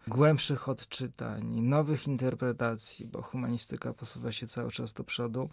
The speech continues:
I chcę dodać, bo kiedy się pojawia w Łodzi tak naprawdę awangarda? Przed wojną oczywiście. Gdzie ona się pojawia? Ona się pojawia tam,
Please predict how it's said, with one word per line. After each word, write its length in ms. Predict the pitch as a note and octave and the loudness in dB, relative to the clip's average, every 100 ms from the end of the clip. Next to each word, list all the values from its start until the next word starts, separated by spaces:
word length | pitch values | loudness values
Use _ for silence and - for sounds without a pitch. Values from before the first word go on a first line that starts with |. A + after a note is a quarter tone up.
| - | 4
I 140 | F#3+ | 6
chcę 240 | F#3+ - F3 | 6 6 8
dodać, 360 | G3 E3 B2 | 8 8 8
bo 140 | A2 B2+ | 6 4
kiedy 260 | - E3+ | 4 4
się 140 | D3+ E3 | 4 6
pojawia 400 | D#3+ D#3 D3+ D3 | 6 6 8 6
w 80 | C#3 | 6
Łodzi 220 | D#3 C#3+ | 6 4
tak 140 | C3+ | 2
naprawdę 480 | B2 C3+ D3 C3 D3 | 2 2 2 2 2
awangarda? 840 | C#3+ D3+ D3+ E3+ A#2+ A2+ G2 G2+ - _ - | 2 2 4 6 4 0 -4 -6 -12 _ -4
Przed 240 | - B2 | 2 4
wojną 380 | G3 G#3+ D3 B2 | 8 8 8 6
oczywiście. 500 | - A2 A2 - A#2 - - | 2 -4 -4 -4 -6 -8 -4
Gdzie 200 | - E3 | 4 6
ona 160 | A#3 C#3+ | 6 4
się 160 | - B2 | 2 -4
pojawia? 420 | B2 A#2+ G#2 - | -4 -4 -6 -4
Ona 160 | B2+ | -2
się 140 | B2 D3 | -2 0
pojawia 440 | C#3+ C3+ A#2+ B2 | 2 4 4 4
tam, 500 | A2 G#2+ A#2+ F#3 C4+ | 2 0 0 0 0